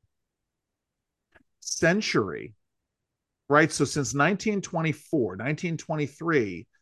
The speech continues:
the one time Republicans have renominated a candidate that had lost, um, and who hadn't been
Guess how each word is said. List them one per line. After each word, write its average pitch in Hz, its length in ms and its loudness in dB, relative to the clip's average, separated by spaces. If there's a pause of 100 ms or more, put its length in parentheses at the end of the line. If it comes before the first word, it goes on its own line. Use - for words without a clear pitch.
(140)
the 131 220 4
one 165 380 0
time 208 360 -4
Republicans 165 720 -2
have 123 180 -2
renominated 160 920 -2
a 120 60 -2
candidate 139 640 0
that 120 100 0
had 113 120 0
lost, 110 800 -2 (580)
um, 113 600 0
and 120 180 -4
who 120 160 2
hadn't 156 320 4
been 110 380 2